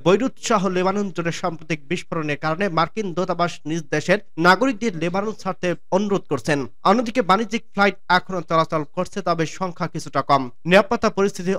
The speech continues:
অবনতি হলে বাণিজ্যিক ফ্লাইট চলাচল বন্ধ থাকতে পারে। সে কারণে যত দ্রুত সম্ভব নিজ দেশের নাগরিকদের লেবানন ছাড়ার আহ্বান জানিয়েছে যুক্তরাষ্ট্র। এর আগে জুলাই শেষের দিকে দক্ষিণ বৈরুত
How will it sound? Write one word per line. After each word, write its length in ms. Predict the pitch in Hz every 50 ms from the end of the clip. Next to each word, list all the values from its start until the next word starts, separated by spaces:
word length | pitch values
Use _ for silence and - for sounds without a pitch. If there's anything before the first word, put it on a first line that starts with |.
| - 156
অবনতি 300 | 147 165 180 180 - - 160
হলে 120 | 160 165 156 147
বাণিজ্যিক 280 | 147 147 151 147 147 - - -
ফ্লাইট 200 | - 165 165 160 - -
চলাচল 320 | - 160 147 139 - 147 139 135 139
বন্ধ 200 | 151 165 170 165 170 170 170
থাকতে 200 | 143 135 - - 135 -
পারে। 140 | 127 127 120 113 - - -
সে 100 | - 208 208
কারণে 240 | 233 233 226 233 226 220 170 -
যত 160 | 190 190 - 196 180 151
দ্রুত 180 | 170 196 190 214 202 -
সম্ভব 260 | - 196 185 185 180 - - 143
নিজ 120 | 160 170 156 151 160
দেশের 220 | 156 - 165 156 147 143
নাগরিকদের 460 | 147 147 147 190 196 180 - 190 185 - -
লেবানন 320 | 151 156 160 180 185 196 196 -
ছাড়ার 240 | - - 170 170 165 - - 165
আহ্বান 320 | 170 160 190 170 185 185 165 143 131 - -
জানিয়েছে 360 | 160 165 185 208 - - 175 147 139 -
যুক্তরাষ্ট্র। 500 | 170 160 - - 143 135 113 - - 135 120 107 - - - 190
এর 80 | 208 - - 196
আগে 140 | 214 208 277 240 185
জুলাই 240 | 240 240 233 220 214 -
শেষের 260 | 220 208 160 202 190 175
দিকে 180 | 190 - - 180 180 - - - - -
দক্ষিণ 300 | 175 165 - - 226 214 190 160 135
বৈরুত 240 | 165 175 180 175 165